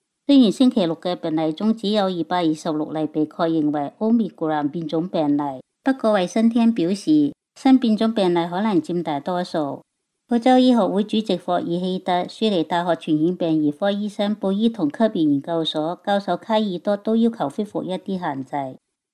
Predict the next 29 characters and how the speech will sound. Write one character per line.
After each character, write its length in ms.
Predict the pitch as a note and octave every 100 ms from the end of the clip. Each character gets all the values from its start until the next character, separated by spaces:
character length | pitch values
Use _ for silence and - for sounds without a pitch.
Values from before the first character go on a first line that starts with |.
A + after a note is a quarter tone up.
| _
因 160 | C4 B3+
為 220 | A3+ F#3+
越 80 | F#3
嚟 200 | E3+ D#3
越 60 |
多 240 | F3 A3 G#3+
嘅 180 | G3 E3+
人 160 | C3+
擔 240 | C3 E3+ E3+
心。 380 | - E3 D#3+ - _ _ -
雖 220 | C4+ B3
然 80 | F3+
目 100 | F#3
前 240 | - E3
睇 180 | F#3 G3
嚟 160 | A3
新 240 | D#3+ - A#3+
變 200 | A3+ G3
種 180 | G3+ A3
病 180 | F#3+
例 140 | E3+ E3
比 180 | E3 G3
其 200 | - D#3+
他 180 | G3+
毒 140 | G3+ D#3+
株 240 | - G3+
更 260 | G3+ E3+ D#3+
溫 260 | F3 F3+
和， 220 | E3+ C3+